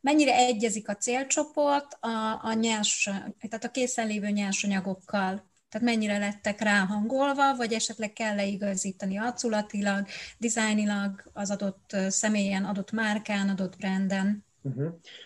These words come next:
Speaker 2: És itt mekkora súllyal szerepel, ugye most fogalmazunk így, nyersanyag, eh, az a szereplő, akit föl kell építeni. Eh, tulajdonképpen ennek, eh, nő a súlya, vagy csökken, eh,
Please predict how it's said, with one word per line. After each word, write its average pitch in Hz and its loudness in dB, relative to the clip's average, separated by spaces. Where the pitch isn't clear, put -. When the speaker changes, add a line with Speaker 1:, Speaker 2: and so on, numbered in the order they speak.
Speaker 2:
És 139 0
itt 143 0
mekkora 160 2
súllyal 127 0
szerepel, 123 0
ugye 139 0
most 127 -4
fogalmazunk 120 0
így, 120 0
nyersanyag, 117 -2
eh, 123 0
az 123 0
a 117 0
szereplő, 120 2
akit 131 -6
föl 117 -4
kell 120 -2
építeni. 120 -4
Eh, 147 -6
tulajdonképpen 139 4
ennek, 139 2
eh, 131 8
nő 135 12
a 156 10
súlya, 165 6
vagy 151 8
csökken, 139 4
eh, 123 2